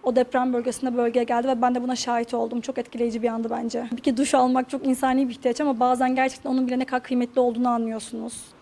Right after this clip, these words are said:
Deprem olduğunda çok korkmuştum. Ben daha önce doksan dokuz depremini gördüm, çocuktum. Ama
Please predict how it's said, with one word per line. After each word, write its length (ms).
Deprem 280
olduğunda 220
çok 200
korkmuştum. 560
Ben 160
daha 120
önce 120
doksan 260
dokuz 220
depremini 380
gördüm, 340
çocuktum. 600
Ama 460